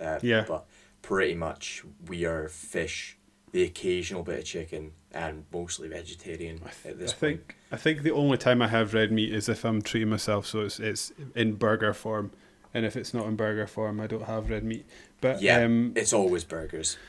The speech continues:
Speaker 2: I am slightly anemic, so if I have, like, if I'm knackered,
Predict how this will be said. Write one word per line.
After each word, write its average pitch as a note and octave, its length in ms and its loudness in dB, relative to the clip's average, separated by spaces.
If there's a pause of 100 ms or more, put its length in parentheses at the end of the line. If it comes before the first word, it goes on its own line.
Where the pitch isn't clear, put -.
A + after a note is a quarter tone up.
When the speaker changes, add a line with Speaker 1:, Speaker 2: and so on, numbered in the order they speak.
(520)
Speaker 2:
I C3+ 160 8
am B2+ 420 10 (160)
slightly A#2+ 920 2 (100)
anemic, C#3 540 8
so B2 480 6
if A#2 320 0
I A#2 400 6 (180)
have, A2+ 480 0
like, A2+ 300 -4
if - 120 -8
I'm G#2+ 160 0
knackered, A2 580 -2